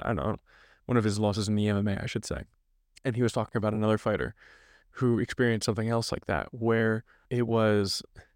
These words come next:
the constant small losses and the non-disciplinary things of saying you're gonna do one thing and then doing another that had that undermining effect, where it was small and it wasn't significant,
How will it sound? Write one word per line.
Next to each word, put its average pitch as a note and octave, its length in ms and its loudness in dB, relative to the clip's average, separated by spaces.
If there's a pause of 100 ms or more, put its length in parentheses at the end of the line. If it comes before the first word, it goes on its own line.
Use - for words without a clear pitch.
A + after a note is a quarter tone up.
(160)
the B2 160 -2
constant A2+ 600 -2
small G#2+ 720 0
losses A2+ 680 -2 (280)
and G2 400 0
the G2 100 -2
non-disciplinary G#2 1160 0
things A#2 440 -6
of B1+ 440 -4 (160)
saying A2+ 400 4
you're G#2 100 2
gonna G#2+ 160 2
do G#2+ 140 0
one G2+ 180 0
thing G#2+ 160 2
and G2+ 80 2
then G2+ 80 2
doing G2+ 220 0
another G#2 560 0 (160)
that G#2+ 480 0 (340)
had A#2 520 -4
that - 200 0
undermining G#2+ 600 2
effect, - 420 -6 (460)
where G#2 360 2
it F#2 200 -2
was C2 120 -6
small A2+ 640 -2
and G2+ 220 -6
it F#2+ 120 -6
wasn't A#2 540 0
significant, G#2+ 720 -4